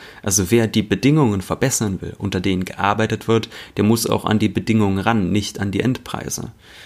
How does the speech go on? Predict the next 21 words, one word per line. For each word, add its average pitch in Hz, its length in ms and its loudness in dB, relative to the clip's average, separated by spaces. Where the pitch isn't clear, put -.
Also 92 260 0
wenn 104 140 2
der 90 100 2
Staat 92 360 -4
sagt, - 480 -4
äh, 98 180 2
nur 101 200 0
so 101 100 2
und 107 100 4
so 107 60 -2
viele 104 200 0
Stunden 120 280 2
am 95 120 -2
Tag 92 220 -2
darf 90 260 -2
gearbeitet 90 680 -2
werden, 113 320 2
dann 107 300 0
ist - 260 -4
das - 180 -6
legitim. 110 640 0